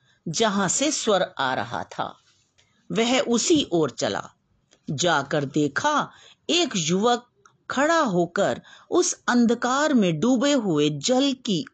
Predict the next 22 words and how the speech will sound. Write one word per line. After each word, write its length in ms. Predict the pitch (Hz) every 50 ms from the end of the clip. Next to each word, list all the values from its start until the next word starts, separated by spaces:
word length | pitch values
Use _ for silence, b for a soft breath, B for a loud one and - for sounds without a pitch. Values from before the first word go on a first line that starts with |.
| _
ओर 380 | 202 202 160 139 135 147 - b b b b b -
देख 420 | 240 226 330 311 294 - - -
रहा 260 | - 95 98 117 90 90
है। 380 | - - - - - _ _ _ _ _ _ _ _ _ _ _ _ _ _ _ _ -
पथिक 380 | 160 139 - - 185 175 - 180
ने 220 | 185 190 220 - -
उत्साह 460 | 220 233 - - - 254 269 302 349
के 180 | 339 - 233 -
साथ 300 | - - - 165 120 120 160 - -
जाकर 560 | 175 165 143 127 123 - - 226 156 147 151 B B B B B B B B
उस 200 | - 370 - - 226
युवक 440 | 185 185 185 180 214 277 311 - -
के 80 | - 226
कंधे 460 | - - 190 170 175 185 180 269 302
को 140 | 302 - -
पकड़कर 560 | - - - 147 - 190 190 214 - 277 285
हिलाया। 680 | 254 - - 151 127 127 110 123 127 113 101 85 - - _ _ _ _ _ _ _ _ _ _ _
युवक 440 | 170 143 147 156 143 147 175 170 - -
का 80 | 277 277
ध्यान 440 | 196 - - - 165 220 269 311
टूटा। 420 | 269 277 - 165 - - - - - - - _ _ _ _ _ _ _ _ _ _ _ _ _ _
उसने 240 | 320 311 - 466 440